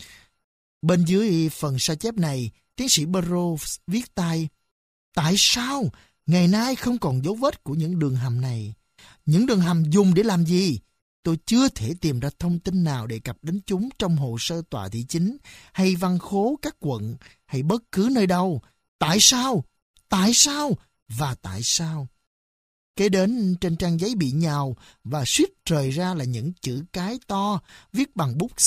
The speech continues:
bi xanh, được phóng tay nguệch ngoạc một cách khoái hoạt: "Thật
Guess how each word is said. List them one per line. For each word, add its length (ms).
bi 340
xanh, 380
được 180
phóng 260
tay 220
nguệch 320
ngoạc 320
một 220
cách 120
khoái 300
hoạt: 340
"Thật 200